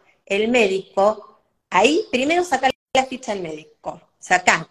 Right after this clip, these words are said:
hace una orden de consulta con el médico, porque de, si yo explico y hablo, o te quiero hacer encontrar el sentido del síntoma, y vos tenés dolor, no me vas a escuchar, no te vas a abrir, porque estás en llaga,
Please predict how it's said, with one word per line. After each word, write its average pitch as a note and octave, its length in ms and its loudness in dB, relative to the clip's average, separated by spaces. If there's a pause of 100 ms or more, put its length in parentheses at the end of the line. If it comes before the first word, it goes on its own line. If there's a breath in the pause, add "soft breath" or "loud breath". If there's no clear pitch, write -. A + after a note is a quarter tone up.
(100)
hace G3+ 260 -8
una A#3 180 -2
orden A#3 280 -4
de G3 100 -8
consulta F3+ 480 -8
con E3+ 140 -6
el D#3+ 120 -10
médico, D#3+ 440 -10
porque E3 520 -4
de, F3+ 300 -4
si - 180 -6
yo C#4 140 2
explico C#4 640 0
y G#3 160 2
hablo, E3 580 0
o F#3 160 -4
te - 320 -8
quiero A#3 320 0
hacer F3 520 0 (300 loud breath)
encontrar F#3 560 -2
el B3 80 -4
sentido A3+ 400 -2
del G#3+ 120 -4
síntoma, G3 800 -4 (280)
y F3+ 100 -6
vos F#3+ 160 -6
tenés A3 300 -6
dolor, F3 500 -2 (280)
no B3+ 100 -8
me C4 140 -4
vas A3 200 -2
a A#3+ 40 -6
escuchar, F3+ 540 -8 (840)
no G#3+ 120 0
te A#3 100 2
vas B3 220 4
a G3+ 40 0
abrir, F3+ 280 -4 (1500)
porque F3 200 -8
estás G#3+ 300 -2
en - 420 -6
llaga, F3 560 0